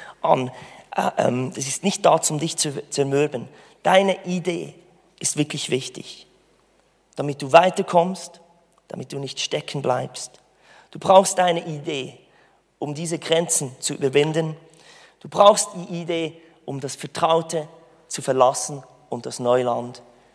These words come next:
zu betreten. Ich möchte in einen Bibeltext gehen, der uns zeigt, wie Jesus mit dieser, si-, si-, dieser Situation umgegangen ist. Jesus wurde getauft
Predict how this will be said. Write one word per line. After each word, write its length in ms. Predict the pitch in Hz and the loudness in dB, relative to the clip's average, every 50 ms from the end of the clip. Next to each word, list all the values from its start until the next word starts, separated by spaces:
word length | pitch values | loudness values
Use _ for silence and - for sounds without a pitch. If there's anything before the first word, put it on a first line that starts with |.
| _ _ _ _ _ | _ _ _ _ _
zu 160 | - - 120 | -8 -8 -6
betreten. 600 | 123 - - - - - - - - - - - - - _ _ _ _ _ _ _ _ _ _ _ _ _ _ _ _ - - - | -6 -8 -8 -8 -8 -8 -8 -10 -12 -16 -18 -18 -20 -20 _ _ _ _ _ _ _ _ _ _ _ _ _ _ _ _ -20 -18 -2
Ich 100 | - 151 | 4 6
möchte 240 | 147 143 147 170 | 6 6 6 4
in 100 | 160 147 | 4 4
einen 200 | 135 139 143 139 | 4 4 4 2
Bibeltext 580 | 135 147 160 156 160 160 - 151 135 - - - | -2 -4 -4 -4 -4 0 0 0 0 0 -2 -4
gehen, 300 | - 147 147 143 143 143 - - - - _ _ _ _ - - - - _ _ _ _ _ _ _ - | -2 -2 -2 -2 -2 -6 -12 -20 -20 -20 _ _ _ _ -20 -20 -20 -20 _ _ _ _ _ _ _ 2
der 440 | 135 131 131 127 123 120 113 - - - - - - _ _ _ _ _ _ - - | 4 6 8 8 6 4 0 -6 -14 -18 -20 -20 -20 _ _ _ _ _ _ -10 -6
uns 180 | 151 - - | -2 -2 2
zeigt, 300 | - 175 151 156 156 135 | 4 6 6 6 4 -2
wie 60 | - 135 | -6 -6
Jesus 400 | 135 139 143 143 139 135 - 139 | -2 -2 -2 -2 -4 -6 -8 -8
mit 160 | 127 120 131 | -10 -10 -10
dieser, 220 | 135 127 131 120 - - | -10 -8 -8 -8 -8 -10
si-, 180 | - - - 143 | -10 -8 -8 -6
si-, 200 | - - 147 135 _ _ _ - | -8 -8 -10 -12 _ _ _ -6
dieser 220 | 160 170 165 170 | -4 -4 -2 -2
Situation 580 | 156 - 160 - - 139 - - 143 135 139 - | -4 -4 -6 -6 -6 -6 -2 2 2 4 2 2
umgegangen 600 | - 139 127 127 131 123 127 127 120 123 123 120 | 0 -2 -2 0 2 2 4 4 2 2 0 -2
ist. 260 | 120 120 120 - - - - - - _ _ _ _ _ _ - - - - _ _ _ _ _ _ _ _ _ _ _ _ _ _ _ - | -2 -4 -6 -8 -12 -14 -20 -20 -20 _ _ _ _ _ _ -20 -20 -20 -20 _ _ _ _ _ _ _ _ _ _ _ _ _ _ _ 2
Jesus 300 | 143 165 180 180 180 180 | 4 4 6 6 4 2
wurde 220 | 165 160 160 147 | 2 2 2 0
getauft 800 | 156 143 - - 165 165 170 185 170 - - - - - - - | -2 -4 -2 0 0 0 0 0 -4 -8 -12 -20 -20 -20 -20 -20